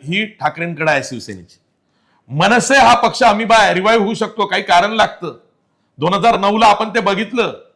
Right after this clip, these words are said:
दोन हजार बाराच्या मुंबई महापालिका निवडणुकीमध्ये सत्तावीस नगरसेवक निवडून आले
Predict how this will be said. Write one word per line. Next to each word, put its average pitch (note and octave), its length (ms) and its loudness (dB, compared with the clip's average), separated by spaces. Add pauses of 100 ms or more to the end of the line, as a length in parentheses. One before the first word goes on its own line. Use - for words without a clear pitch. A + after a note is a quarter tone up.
(360)
दोन E3+ 160 -2
हजार G#3+ 180 2
बाराच्या G3+ 460 4
मुंबई G#3 260 -4
महापालिका A3 640 2 (280)
निवडणुकीमध्ये G#3+ 680 -2 (560)
सत्तावीस A#3+ 480 0
नगरसेवक A#3 480 0
निवडून G#3 240 -4
आले D3 180 -2